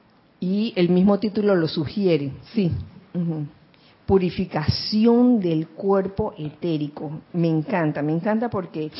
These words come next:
a veces no lo consideramos. Pensamos que el cuerpo etérico es un cuerpo así como que pasa desapercibido. Le damos más importancia al cuerpo mental y al cuerpo emocional.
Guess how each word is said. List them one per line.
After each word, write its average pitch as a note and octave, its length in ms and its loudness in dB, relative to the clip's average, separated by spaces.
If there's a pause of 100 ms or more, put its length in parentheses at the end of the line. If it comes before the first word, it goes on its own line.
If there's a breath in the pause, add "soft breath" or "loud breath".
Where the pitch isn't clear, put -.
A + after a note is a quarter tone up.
(400 loud breath)
a F3 120 -2
veces F3 240 2
no A#3+ 100 8
lo A#3 140 2
consideramos. F3 720 0
Pensamos E3 420 -4
que F3+ 80 -6
el E3+ 60 -8
cuerpo F3 280 -4
etérico G3+ 640 -6 (180)
es - 80 -8
un C4+ 140 2
cuerpo A3 340 -2
así A3+ 200 -6
como A3 240 -2
que F#3 100 -2
pasa F3 320 -2
desapercibido. E3 1080 -2 (400 loud breath)
Le F3+ 140 2
damos F3 260 4
más G#3+ 140 4
importancia F#3 540 0
al G3+ 100 -4
cuerpo G3+ 400 0
mental F3+ 720 -2
y E3 80 -6
al D3+ 240 -4
cuerpo E3+ 480 -2
emocional. D#3 840 -4